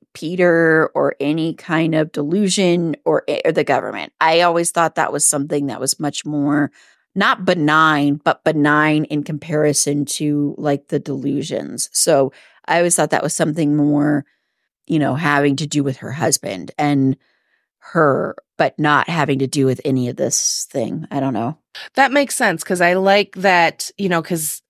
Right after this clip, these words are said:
Speaker 2: these more normal kind of things happening that feed into, that they twist to fit their delusions, you know,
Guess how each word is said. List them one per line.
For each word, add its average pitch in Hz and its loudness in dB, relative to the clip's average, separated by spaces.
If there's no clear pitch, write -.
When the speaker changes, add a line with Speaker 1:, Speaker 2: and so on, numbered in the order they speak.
Speaker 2:
these 185 0
more 190 4
normal 170 4
kind 170 -2
of 151 -2
things 143 -2
happening 139 -2
that 135 0
feed 175 0
into, 156 -2
that 139 0
they 147 0
twist - -2
to 151 0
fit - 0
their 147 4
delusions, 156 0
you 151 -4
know, 127 -4